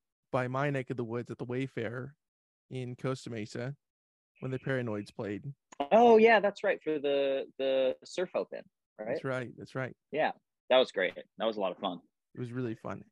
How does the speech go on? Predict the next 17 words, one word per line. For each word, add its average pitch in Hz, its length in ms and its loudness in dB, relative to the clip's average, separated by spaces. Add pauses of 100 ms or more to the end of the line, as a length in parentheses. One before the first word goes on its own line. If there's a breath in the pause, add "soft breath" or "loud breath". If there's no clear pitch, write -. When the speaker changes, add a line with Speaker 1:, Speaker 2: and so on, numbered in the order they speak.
Speaker 1:
And 135 200 -4
then 143 460 0
Speaker 2:
Yeah. - 120 -10 (140)
Speaker 1:
most 139 280 0
recently 123 560 -6 (340)
at 113 240 -6 (240)
a 123 220 -6
Sad 123 380 -4
Girl 76 260 -6
show 117 340 -10 (160)
i-, 123 220 -6
at 120 220 -4
Alex's 113 420 -8
Bar 117 200 -4
in 110 80 -6
Long 117 220 -6
Beach. - 460 -14